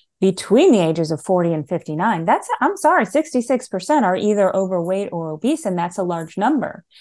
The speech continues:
And, uh, you know, so we have to think, "Well, geez, okay, they're probably not getting on a scale because they don't wanna see the number." But that's why we're talking about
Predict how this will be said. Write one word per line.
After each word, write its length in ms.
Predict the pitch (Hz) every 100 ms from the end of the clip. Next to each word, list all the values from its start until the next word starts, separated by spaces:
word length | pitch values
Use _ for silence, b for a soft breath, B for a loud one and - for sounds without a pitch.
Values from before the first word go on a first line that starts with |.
| B B B -
And, 420 | 202 190 185 180 - _ -
uh, 80 | - -
you 300 | - 214 220
know, 220 | 175 - - - - -
so 260 | - 220 196 _ _ _ _ _ _ _ - 180 _ _ _ _ _ _
we 140 | 208 208
have 200 | 220 214
to 80 |
think, 340 | 208 226 208 196
"Well, 140 | 196
geez, 340 | 175 208 185 -
okay, 400 | 175 202 165 b b _ -
they're 220 | 190 233
probably 360 | 233 220 175
not 200 | 165 151
getting 180 | 160 147
on 160 | 139 131
a 40 |
scale 400 | 131 - 139 131
because 320 | 156 151 156 139
they 80 |
don't 240 | 156 196 -
wanna 160 | 190
see 180 | 175 190
the 100 | 165
number." 380 | 156 151 143 - b _ -
But 200 | 185 -
that's 420 | 240 - - - _ _
why 320 | 196 196 220
we're 220 | 202 190 185
talking 640 | - 262 269 226 175 180 185
about 500 | 180 180 165 160